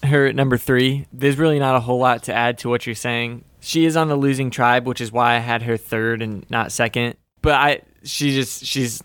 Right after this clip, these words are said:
leading. She's being strong. She's being the voice of reason. She has her emotional moments, like you're saying, but I feel like they generally come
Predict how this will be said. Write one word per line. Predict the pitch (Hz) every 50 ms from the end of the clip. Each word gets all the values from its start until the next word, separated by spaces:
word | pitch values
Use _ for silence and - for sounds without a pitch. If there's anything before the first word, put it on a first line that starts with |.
| _ _ -
leading. | 131 127 135 139 135 135 127 120 113 107 104 - - - _ _
She's | - - - 135 123
being | 113 131 131 127 127 127 123 117 107 - _ _ _ _ _ _ _ -
strong. | - - - 143 131 127 123 123 117
She's | 107 123 120
being | 117 135 135 131
the | 127 123
voice | 110 123 127 127 120 -
of | 123 107 120
reason. | 120 123 117 110 120 117 113 113 110 101 - _ -
She | - 135 143
has | 143 139 147 147 139 - - _ - -
her | 139 156 151
emotional | 139 127 127 127 120 - 127 123
moments, | 120 120 120 120 123 117 -
like | 123 117 -
you're | 117
saying, | 110 - 120 120 120 120 117 113
but | 107 117 107
I | - 117
feel | - 147 143
like | 135 127
they | - 127 123
generally | 110 120 117 120 120 117 117 117
come | 110 - 120 113 117 113 113 113